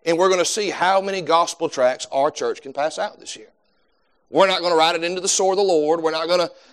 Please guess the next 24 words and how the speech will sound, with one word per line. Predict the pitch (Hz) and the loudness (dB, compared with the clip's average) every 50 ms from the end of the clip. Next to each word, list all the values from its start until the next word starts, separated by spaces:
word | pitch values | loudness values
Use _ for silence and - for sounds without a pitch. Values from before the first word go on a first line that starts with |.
| _ _ - | _ _ -8
brag | 127 120 147 160 165 180 196 196 175 | 0 2 4 4 4 4 2 2 2
to | 190 | 2
other | 180 185 190 208 | 2 2 2 2
people | - - 170 156 151 147 147 | 2 0 0 0 0 0 -2
about | 147 131 135 139 139 147 | 0 0 0 0 0 0
it. | 185 180 - - _ _ _ _ _ _ _ _ _ _ _ - | -2 -2 -4 -8 _ _ _ _ _ _ _ _ _ _ _ -2
But | 175 170 156 | 0 2 6
wouldn't | 156 214 247 247 214 | 6 6 6 6 4
it | 214 196 | 0 0
be | 214 196 | 0 2
amazing, | 185 185 190 196 185 165 151 139 135 156 156 | 2 2 2 2 2 2 0 0 -2 0 0
a, | 151 143 - | 0 0 0
a | 147 147 | 0 0
church | - - 214 233 240 208 185 - | 2 4 4 4 4 2 0 -6
of | 175 151 143 | -2 2 2
our | 160 190 214 | 4 4 4
size | 196 - - 190 165 139 131 123 123 - | 2 2 0 0 0 0 0 -2 -6 -8
to | 131 | -6
pass | - - 160 165 160 - 170 | -4 -2 -2 -2 -2 -2 -2
out | 160 151 - - | -2 -2 -2 -4
ten | 175 185 202 180 | -6 -6 -4 -4
thousand | 165 160 151 123 117 107 113 117 127 | -2 0 0 0 -2 -4 -6 -6 -4
gospel | 120 113 113 - - 131 - | -4 -4 -4 -6 -10 -10 -6
tracts? | - 123 101 80 - - - - - | -4 -4 -4 -4 -8 -14 -16 -16 -16